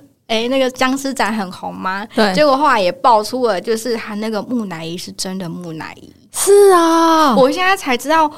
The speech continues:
Speaker 1: 为什么我每次只要去科博馆的木乃伊厅，我会这么的不舒服，就是因为它是真的木乃伊。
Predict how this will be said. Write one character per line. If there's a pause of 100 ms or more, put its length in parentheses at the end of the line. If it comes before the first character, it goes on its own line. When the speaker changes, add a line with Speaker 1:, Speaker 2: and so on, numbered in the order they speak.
(120)
Speaker 1:
为
什
么
我
每
次
只
要
去
科
博
馆
的
木
乃
伊
厅，
我
会
这
么
的
不
舒
服， (240)
就
是
因
为
它
是
真
的
木
乃
伊。